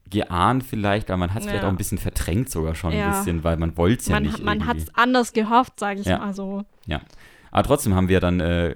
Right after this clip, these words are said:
Speaker 1: ganz gut mit den Redakteuren alles arbeiten können. Ich meine, ein Großteil von der Kommunikation, die lief dann ja eh weiter über E-Mails, äh, über WhatsApp und auch über,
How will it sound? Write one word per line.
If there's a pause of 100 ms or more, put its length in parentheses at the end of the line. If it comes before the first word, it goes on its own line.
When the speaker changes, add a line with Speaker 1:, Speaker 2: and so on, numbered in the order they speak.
(100)
Speaker 1:
ganz
gut
mit
den
Redakteuren
alles
arbeiten
können.
Ich
meine,
ein
Großteil
von
der
Kommunikation,
die
lief
dann
ja
eh
weiter
über
E-Mails,
äh, (200)
über
WhatsApp
und
auch
über,